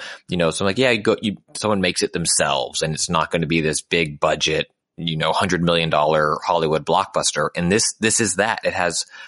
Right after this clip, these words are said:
the graphics of any triple A title you've ever seen, the voice acting, everything is, is, you know, at ten in terms of production quality. And they're making this wholly unique thing that,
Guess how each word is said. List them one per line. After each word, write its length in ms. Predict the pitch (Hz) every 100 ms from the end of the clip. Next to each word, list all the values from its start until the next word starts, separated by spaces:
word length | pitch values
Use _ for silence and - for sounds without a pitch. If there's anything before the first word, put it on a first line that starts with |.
| - _ -
the 60 | -
graphics 560 | 92 98 104 104 -
of 220 | 87 76 -
any 200 | 101 98
triple 340 | - 101 95 92
A 80 | 90
title 420 | - 92 90 90
you've 140 | 90
ever 240 | 90 85 85
seen, 380 | - 87 85
the 80 | 78
voice 360 | 76 90 95 -
acting, 680 | 80 85 - 90 85 80 - - - -
everything 480 | 110 123 123 107 95
is, 220 | 90 80 -
is, 440 | 85 80 78 - -
you 80 |
know, 120 | 82 65
at 180 | - -
ten 300 | - 117 117
in 100 | 78
terms 240 | 85 78
of 100 | 80
production 380 | - 82 - 92
quality. 520 | - 76 73 76 73 - - -
And 120 | 90
they're 100 | 85
making 380 | 87 92 92 87
this 200 | 80 -
wholly 640 | - - - 143 139 104
unique 460 | 80 82 87 82 -
thing 380 | - 98 82 78
that, 240 | 76 71